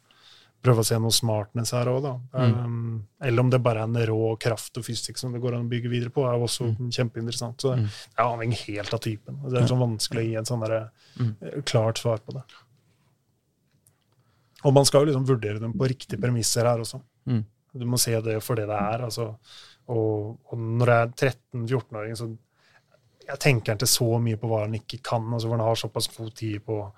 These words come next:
Speaker 1: på å, å rette opp, og så ser han om han har noe, noe ekstraordinært, noe de ikke, andre ikke har, og så, og så
Speaker 2: Mm.
Speaker 1: vil jeg dyrke det, da. Som,
Speaker 2: Mm.
Speaker 1: det synes jeg er mye kulere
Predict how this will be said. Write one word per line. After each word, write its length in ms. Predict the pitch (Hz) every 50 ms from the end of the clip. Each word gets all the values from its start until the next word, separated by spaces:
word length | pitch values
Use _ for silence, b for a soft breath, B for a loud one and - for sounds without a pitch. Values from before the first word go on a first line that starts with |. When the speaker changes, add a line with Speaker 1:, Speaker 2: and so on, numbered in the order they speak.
| b b b b b -
Speaker 1:
på 60 | 131 117
å, 340 | 110 113 113 113 139 131 117 113 104 113 127
å 220 | 151 139 117 113 113
rette 240 | 110 - - - 120
opp, 120 | 110 -
og 80 | 131 117
så 100 | 123 120
ser 160 | - - 120
han 100 | 113 110
om 60 | 120 117
han 20 |
har 120 | 117 117 113
noe, 380 | 117 117 113 104 104 104 104 104 104 b b b b b b b b b
noe 260 | 139 131 123 117 117 120 123 - 120
ekstraordinært, 680 | - - - - 127 120 117 113 120 123 123 120 -
noe 200 | 127 120 117 110 113 113
de 140 | 120 123 117
ikke, 180 | - - -
andre 300 | 131 123 113 107 127 120 113
ikke 140 | - 123 101
har, 220 | 120 127 131 123 120
og 80 | 113
så, 160 | 107 - 127
og 220 | 120 120 113 123 123
så 160 | 123 113 123
Speaker 2:
Mm. 260 | 120 117 117 117 120 117
Speaker 1:
vil 120 | 117 120 120 120
jeg 80 | 127 117
dyrke 300 | 127 110 107 - 120 110
det, 160 | 117 123 139
da. 80 | 143 127 - -
Som, 160 | - - 113 113
Speaker 2:
Mm. 60 | 120
Speaker 1:
det 120 | 123 127
synes 120 | 110 127 123
jeg 100 | 123 117
er 40 | 117
mye 200 | 117 117 113 113
kulere 420 | - 120 117 117 120 117 117 135